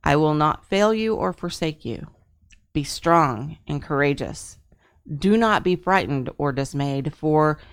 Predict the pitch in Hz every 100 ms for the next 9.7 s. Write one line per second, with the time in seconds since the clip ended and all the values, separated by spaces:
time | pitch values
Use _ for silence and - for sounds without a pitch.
0 | - - 156 147 170 208 220 208 175 185
1 | 180 180 156 143 156 170 180 175 160 127
2 | - - 170 170 170 165 160 143 - -
3 | - - - - - - - - - -
4 | - _ - 214 - 226 226 175 156 -
5 | - - 175 170 156 151 160 156 - -
6 | - - - _ _ _ - - - 202
7 | 208 214 - 262 262 208 226 214 180 175
8 | 214 226 220 147 80 - - - - -
9 | - - - 190 180 175